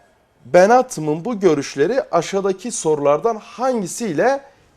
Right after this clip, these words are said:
ilişkilendirilebilir demiş arkadaşlar. Bakalım şimdi bu iki düşünürün, e, söylemlerine ya da ifadelerine. Kant'la başlayalım. Ödev insanın kendi isteğiyle sorumluluğunu aldığı eylem,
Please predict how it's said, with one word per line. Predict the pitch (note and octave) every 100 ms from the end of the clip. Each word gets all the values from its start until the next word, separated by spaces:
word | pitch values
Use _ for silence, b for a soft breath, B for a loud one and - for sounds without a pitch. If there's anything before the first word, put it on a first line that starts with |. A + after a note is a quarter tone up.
| _
ilişkilendirilebilir | A#3+ A3 E3+ - D3+ D3+ D3+ D3+ D3+ C#3+ G3+ B3 A#3 G#3 D3+
demiş | A#2+ A2+
arkadaşlar. | A#2 G#2+ A2 G#2 - G2+ - _ _ _ b b b b -
Bakalım | A#3+ C4 A3
şimdi | D#3+ D3 D3
bu | F#3+
iki | - G3+ F3+ -
düşünürün, | D#3+ - D#3+ D3+ F#3+ F#3 _ _ _ _ _ -
e, | B2+ B2+ B2 B2 A#2+ E2+ - - _ -
söylemlerine | - F#3+ G3 D#3+ B2+ A2+ A#2+ F3+
ya | F#3
da | E3
ifadelerine. | D#3+ D#3+ E3 C#3 A#2 A2+ A#2+ G#3+ B3 - b b b _
Kant'la | - A#3+ B3 A#3+ G#3+ G#3
başlayalım. | A#3 - D3 B2+ F3+ B3 - _ _ _ _ _ _ _
Ödev | F3 F#3+ E3+ C4+ A#3 -
insanın | F#3 F#3+ - G3 B3
kendi | A#3+ - G3+ G#3+
isteğiyle | A3 F#3+ - F#3+ A3 A3 D3+ G3+ -
sorumluluğunu | - - E3 F3 F3+ F#3 F#3 G3 G3 - D#3+ G3+ D#3+ -
aldığı | D3 C#3+ C3+ G3 A3+ -
eylem, | D3+ C#3+ D#3+ G#3